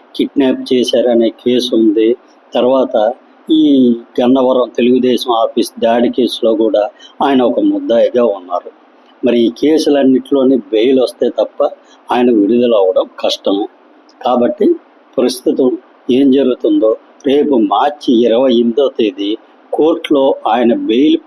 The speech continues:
పిటిషన్ మీద వచ్చే తీర్పు మీద ఆధారపడి ఉంటది. కాబట్టి అంతవరకు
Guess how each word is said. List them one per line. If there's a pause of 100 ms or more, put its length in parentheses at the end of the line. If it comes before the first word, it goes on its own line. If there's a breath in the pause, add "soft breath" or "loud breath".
పిటిషన్
మీద (600 soft breath)
వచ్చే (220)
తీర్పు
మీద (480)
ఆధారపడి (140)
ఉంటది. (920)
కాబట్టి (300)
అంతవరకు